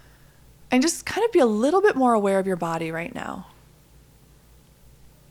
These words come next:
We're gonna bring our energy body back into our physical body with all this yummy energy and love and light and excitement that we just felt.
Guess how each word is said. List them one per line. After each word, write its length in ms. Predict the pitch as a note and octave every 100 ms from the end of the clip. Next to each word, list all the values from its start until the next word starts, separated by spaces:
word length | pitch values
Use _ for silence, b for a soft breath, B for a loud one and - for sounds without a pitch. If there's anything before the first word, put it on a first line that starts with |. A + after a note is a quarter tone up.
| - - -
We're 80 | G3
gonna 140 | G3+ F#3+
bring 300 | G3+ G#3+ G#3
our 120 | -
energy 320 | G#3+ A3 G3+
body 320 | G3+ F3+ F#3 F3
back 280 | F#3 G3+
into 220 | A3+ G#3+ A#3+
our 80 |
physical 360 | A3+ F#3 F3+ F3
body 460 | E3+ - - G3 b b b -
with 140 | G3+
all 140 | G#3 G#3+
this 180 | G3+
yummy 440 | G#3 G#3+ A3 A3+ -
energy 440 | G3+ G3+ F#3+ G3+
and 160 | F#3 F3
love 520 | F3+ G3 F#3+ F#3+ F#3
and 200 | F3 F3
light 340 | F#3 F#3+ F#3+ -
and 100 | D#3
excitement 680 | - - F#3 - E3+ - -
that 100 | -
we 80 | F3+
just 340 | G#3+ G3 -
felt. 400 | F3+ F#3 - -